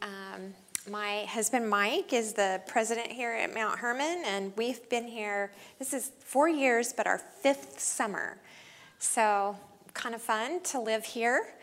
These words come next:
Sometimes I drive into Mount Hermon and I think, "Ooh, I can't believe I live here." And other times I drive in and I think, "Oh, I can't believe I live here." <laughs> So, you know, everybody has that with their places, right? So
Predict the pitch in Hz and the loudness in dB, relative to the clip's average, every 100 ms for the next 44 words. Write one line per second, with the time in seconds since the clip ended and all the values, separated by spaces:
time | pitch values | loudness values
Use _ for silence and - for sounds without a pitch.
0 | - - - 277 262 285 262 247 240 240 | -18 -6 2 4 6 4 8 8 12 10
1 | 240 247 233 233 - 247 240 226 208 196 | 10 2 2 2 2 -2 -2 -2 -2 -2
2 | 196 208 - - 330 277 - - - 220 | -4 -8 -8 4 8 8 6 -2 -2 0
3 | 226 175 175 190 320 269 254 196 196 196 | 2 2 0 6 6 6 4 4 4 2
4 | - - - 359 - 220 226 254 247 254 | -6 -12 -12 -10 -4 0 4 4 4 0
5 | 233 233 220 214 214 214 202 214 220 220 | 0 0 2 2 2 0 0 -2 0 -2
6 | 196 - 247 233 214 202 196 190 - 196 | -2 -10 -12 -10 -8 -8 -10 -10 -10 -10
7 | - - - - - - - - - 294 | -12 -8 -6 -6 -8 -8 -2 2 10 12
8 | - 294 - - - 359 339 339 262 240 | 12 12 10 0 4 10 10 12 12 12
9 | - 240 196 196 233 208 208 196 - 214 | 10 8 6 6 4 4 4 2 2 2
10 | 214 214 214 196 196 202 220 214 226 311 | 4 4 4 2 2 -2 2 4 4 2
11 | - - - 220 208 214 | -6 -6 2 4 4 0